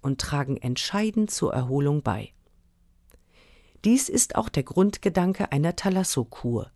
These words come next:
Heilung durch die Kräfte des Meeres, durch kaltes und warmes Meerwasser, durch Meeresluft, Sonne, Algen, Schlick und Sand. Ein echtes Thalasso-Heilverfahren, welches aus medizinischen Gründen durchgeführt wird,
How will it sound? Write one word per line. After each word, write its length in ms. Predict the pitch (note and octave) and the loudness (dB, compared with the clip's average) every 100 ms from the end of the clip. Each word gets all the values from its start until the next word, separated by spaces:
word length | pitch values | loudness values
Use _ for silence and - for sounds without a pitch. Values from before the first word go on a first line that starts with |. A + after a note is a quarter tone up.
| _ _ _ _ _ _ _ _ _ - | _ _ _ _ _ _ _ _ _ -2
Heilung 460 | A#2+ B2 D#3+ A3 | 2 4 4 2
durch 180 | G#3+ C#3 | 2 -2
die 120 | - | -4
Kräfte 420 | - A#2+ A2 - C3 | -6 -6 -4 -2 -2
des 180 | D3+ | 0
Meeres, 580 | E3+ F#3+ G3 - - - - _ _ _ _ _ - | 4 6 6 2 -8 -14 -16 _ _ _ _ _ -12
durch 200 | - B2+ | -6 -4
kaltes 460 | - D3 D3+ F3+ E3 | -2 2 4 2 0
und 180 | C#3 B2 | -2 0
warmes 400 | B2 C3 D3+ - | 2 2 0 2
Meerwasser, 580 | D#3+ G3+ B2 A#2+ - - _ _ _ _ _ - - - | 4 4 0 -4 -8 -10 _ _ _ _ _ -20 -20 -2
durch 220 | D3 C#3 | 0 4
Meeresluft, 880 | C3+ A#2+ A#2+ - F3 G#3+ - - - _ _ _ _ | 4 4 2 2 2 2 0 -16 -18 _ _ _ _
Sonne, 460 | D3 E3+ G#3 A#2 - _ - | 2 6 6 4 -2 _ -2
Algen, 580 | D3 E3 F3 B2 A2+ A#2 | 4 4 4 2 -2 -4
Schlick 480 | - G3+ A#3+ - - | -4 0 -2 -4 -8
und 280 | - A#3 B3 | 4 6 4
Sand. 500 | - A#2 A#2 - - _ _ _ _ _ _ _ _ _ _ _ _ _ _ _ _ _ _ _ | 2 0 0 -6 -14 _ _ _ _ _ _ _ _ _ _ _ _ _ _ _ _ _ _ _
Ein 180 | - - | 0 2
echtes 380 | - C4+ - B3 | 4 2 0 -2
Thalasso-Heilverfahren, 1300 | - E3+ A#3 - C#3+ B2+ B2+ C3 B2 A#2+ A#2+ D#3 F#3 | 2 2 2 0 2 0 0 -2 -4 -2 -2 0 0
welches 320 | C3+ C3+ D3 - | 0 0 -2 -6
aus 180 | C3 | -4
medizinischen 800 | C3+ B2+ C3 - G#3+ A#3 G3+ D#3+ | -2 0 -2 0 2 4 2 -2
Gründen 340 | - D#3 - C#3+ | 0 0 0 0
durchgeführt 720 | F#3+ A#3+ - C#3+ A#2 A#2 A#2 | 0 0 -4 -8 -4 -4 -2
wird, 300 | C3 - | -2 -4